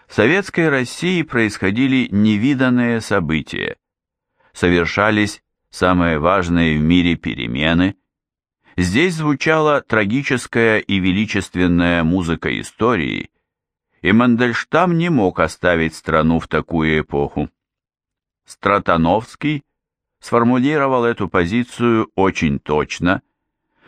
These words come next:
заметив, что поэт ищет не где лучше, а где глубже.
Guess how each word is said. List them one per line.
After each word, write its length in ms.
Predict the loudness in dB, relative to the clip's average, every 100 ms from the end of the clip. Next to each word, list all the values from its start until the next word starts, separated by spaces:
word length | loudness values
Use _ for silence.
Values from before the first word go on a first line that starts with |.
| -10
заметив, 540 | -2 0 2 0 -2 -4
что 320 | -4 0 0
поэт 560 | 2 0 2 -2 -6 -2
ищет 500 | 0 0 -2 -4 0
не 240 | 2 4
где 320 | 2 -2 0 0
лучше, 800 | 2 0 -2 -4 -10 -6 -6 -10 _ _ _ _ _
а 160 | -2 0
где 340 | 0 0 0
глубже. 680 | 0 0 0 0 -4 -8 -8